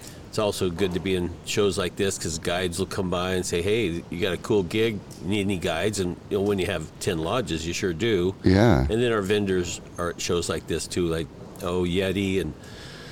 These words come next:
Speaker 1: various rod and reel companies and fly lines. So it's good to always, you know, see the guys you're buying stuff from and talking about how you use it, what you might need later.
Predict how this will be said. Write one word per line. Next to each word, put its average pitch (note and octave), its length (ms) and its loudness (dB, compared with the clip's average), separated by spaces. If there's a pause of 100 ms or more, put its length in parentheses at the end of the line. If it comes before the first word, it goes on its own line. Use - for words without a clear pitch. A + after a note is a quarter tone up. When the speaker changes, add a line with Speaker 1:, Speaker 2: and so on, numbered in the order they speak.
(220)
Speaker 1:
various G#2+ 400 2
rod G2+ 320 4
and F2+ 100 0
reel F#2+ 180 4
companies F#2+ 520 0
and F2 100 0
fly F#2 260 -2
lines. F#2+ 300 0
So F#2+ 160 0
it's - 120 -2
good F#2 180 0
to E2+ 100 0
always, F2+ 360 -2 (220)
you A2 120 2
know, F2+ 140 0 (680)
see A2 220 -2
the G2 80 -2
guys G2+ 340 2
you're E2 220 0 (120)
buying F2+ 260 -2
stuff - 240 -2
from F#2 340 0
and D2 120 0 (260)
talking F2 280 -4
about E2+ 200 -2
how F#2 80 -2
you F#2 120 2
use F#2 320 0
it, G#2 140 -4
what F2 160 -2
you F2 60 -6
might F#2 200 -2
need F#2 180 -2
later. F#2+ 300 2